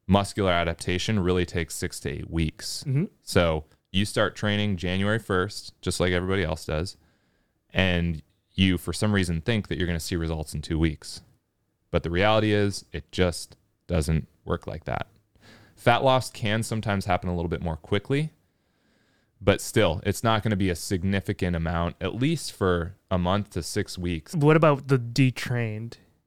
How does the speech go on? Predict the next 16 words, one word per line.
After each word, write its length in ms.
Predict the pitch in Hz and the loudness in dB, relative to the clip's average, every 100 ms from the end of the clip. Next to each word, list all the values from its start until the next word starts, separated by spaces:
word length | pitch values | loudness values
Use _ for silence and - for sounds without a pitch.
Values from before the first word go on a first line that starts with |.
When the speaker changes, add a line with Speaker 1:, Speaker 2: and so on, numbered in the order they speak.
| _ | _
Speaker 2:
You 140 | - 147 | 0 4
might 180 | 156 151 | 6 6
see 160 | 165 | 4
some 240 | 147 151 131 | 4 4 4
initial 460 | 135 143 143 170 | 6 6 6 4
jumps. 400 | 147 143 139 196 | 4 4 4 2
Speaker 1:
Yeah, 260 | 117 113 85 - | 2 2 2 -6
so 380 | - 131 104 | -2 4 4
detrained 580 | 95 110 127 - 120 117 | 4 2 -2 0 0 2
individuals 560 | 104 98 90 85 98 120 | 2 2 0 0 -2 -2
can 180 | - 98 | 0 -2
see 280 | - 107 | 0 -2
some 180 | 104 110 | 0 0
initial 380 | 98 90 - 98 | 2 0 0 -2
jumps, 560 | 82 82 82 98 - - _ _ _ _ _ _ _ - | -2 -2 -2 -4 -10 -12 _ _ _ _ _ _ _ 4
but 300 | 104 101 | 4 4